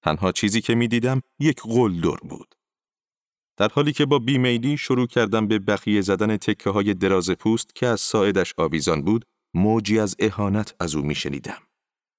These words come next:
دربارهٔ بیمارستان، پلیس‌ها، کاری که من با نابلدی انجامش می‌دادم. من وقتی تحقیر می‌شنوم، خوب کار نمی‌کنم.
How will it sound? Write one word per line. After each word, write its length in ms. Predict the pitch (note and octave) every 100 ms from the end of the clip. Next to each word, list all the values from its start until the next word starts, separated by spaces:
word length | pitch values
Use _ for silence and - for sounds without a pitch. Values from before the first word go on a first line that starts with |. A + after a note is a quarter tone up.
| _ _ _
دربارهٔ 440 | E3 C3 C3 B2
بیمارستان، 800 | G2 G2+ F#2 F2 - F2+ F2 D2+
پلیس‌ها، 680 | - A2 G2+ - - F2 D2+ _ _ _
کاری 260 | - A2 G#2
که 160 | G#2+
من 260 | G2+ A2+ G2+
با 100 | G#2+
نابلدی 640 | G2+ G#2 F#2 F#2 F2 F2
انجامش 500 | D#2+ D#2+ D#2 D2+ -
می‌دادم. 480 | D#2 D#2 D2+ F2 E2+ _ _ _ _ _ _ _ _ _ _ -
من 200 | F3 E3
وقتی 340 | C#3 - A#2+
تحقیر 580 | - A#2 G#2 G#2 G2+ E2+
می‌شنوم، 600 | F2 - E2+ D#2 F#2 G2+ - _
خوب 340 | - C3+ C#3 -
کار 260 | - A2+
نمی‌کنم. 520 | G2+ A#2+ F#2+ - -